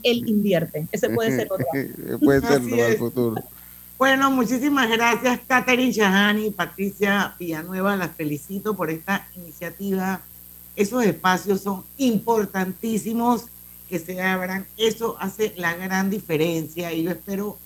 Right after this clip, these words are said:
Speaker 3: que ese poco de mujeres que vienen atrás de ustedes ya vengan con otro chip diferente al de nosotras.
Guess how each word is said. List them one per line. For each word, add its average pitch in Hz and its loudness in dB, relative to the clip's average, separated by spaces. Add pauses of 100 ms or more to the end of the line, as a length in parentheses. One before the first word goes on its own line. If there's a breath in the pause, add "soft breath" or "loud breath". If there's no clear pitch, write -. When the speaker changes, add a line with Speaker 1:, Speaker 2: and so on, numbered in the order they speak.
(440)
Speaker 3:
que 202 4
ese 220 2 (520)
poco 247 4
de 240 4
mujeres 214 2
que 190 0
vienen 202 2
atrás 190 0
de 214 4
ustedes 196 0 (580)
ya 208 2
vengan 226 4
con 180 -6
otro 196 2
chip 214 0
diferente 196 0 (520)
al 190 -4
de 185 2
nosotras. 170 -2